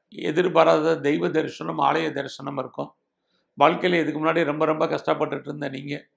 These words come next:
இந்த வக்கரமான நூத்தி பத்தொன்பது நாட்கள்ல உங்களை அறியாத மகிழ்ச்சி, சந்தோஷம் என்பது இருந்துகிட்டே இருக்கும். ரொம்ப நாளா எனக்கு கடன் இருக்கு அப்படிங்கிறவங்களுக்கு ஏதோ ஒரு விதத்தில் கடன்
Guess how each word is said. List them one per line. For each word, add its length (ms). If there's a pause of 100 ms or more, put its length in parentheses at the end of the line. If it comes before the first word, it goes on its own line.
(500)
இந்த 220
வக்கரமான 480
நூத்தி 280
பத்தொன்பது 540
நாட்கள்ல 560 (640)
உங்களை 280
அறியாத 360
மகிழ்ச்சி, 500
சந்தோஷம் 600
என்பது 300
இருந்துகிட்டே 560
இருக்கும். 360 (720)
ரொம்ப 180
நாளா 360
எனக்கு 380
கடன் 360
இருக்கு 240
அப்படிங்கிறவங்களுக்கு 840 (580)
ஏதோ 320
ஒரு 220
விதத்தில் 480
கடன் 260